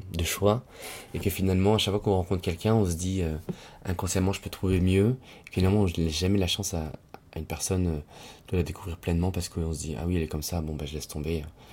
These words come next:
Je passe à autre chose ou à quelqu'un d'autre, et finalement, euh, tout le monde passe son, sa vie ou son temps, euh, seul, et ce qui est vraiment très dommageable. Aussi, peut-être un, un autre problème, c'est que je connais assez peu de gays et que je fréquente peu le milieu,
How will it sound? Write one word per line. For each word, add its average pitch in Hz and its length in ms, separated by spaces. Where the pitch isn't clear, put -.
Je - 120
passe 78 260
à 76 300
autre 78 200
chose 92 220
ou 87 60
à 80 60
quelqu'un 85 280
d'autre, 90 320
et 82 160
finalement, 80 580
euh, 71 220
tout - 140
le 82 60
monde 85 80
passe - 240
son, - 100
sa - 240
vie 95 260
ou - 20
son 90 200
temps, 98 340
euh, 80 140
seul, 95 400
et 78 40
ce - 120
qui - 120
est 78 40
vraiment 85 180
très 92 140
dommageable. 85 400
Aussi, - 240
peut-être 90 300
un, 87 100
un 87 240
autre 80 100
problème, 92 320
c'est - 140
que 80 320
je 76 200
connais 78 220
assez - 220
peu 90 140
de 78 40
gays 87 380
et - 20
que - 140
je 80 80
fréquente 78 340
peu - 160
le 85 60
milieu, 82 400